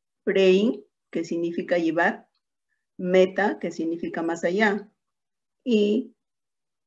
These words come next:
eh, a la diapositiva, esto que no se ve. Ya.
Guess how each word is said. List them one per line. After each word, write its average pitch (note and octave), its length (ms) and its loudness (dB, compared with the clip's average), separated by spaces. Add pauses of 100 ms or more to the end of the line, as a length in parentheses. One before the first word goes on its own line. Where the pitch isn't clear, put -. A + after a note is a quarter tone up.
(320)
eh, F3+ 320 -4 (440)
a F#3+ 140 2
la F#3+ 140 2
diapositiva, F#3+ 580 -2
esto G3 300 -6
que - 100 -8
no G3+ 140 -4
se G#3 180 -4
ve. G#3+ 300 -2 (1900)
Ya. - 320 -8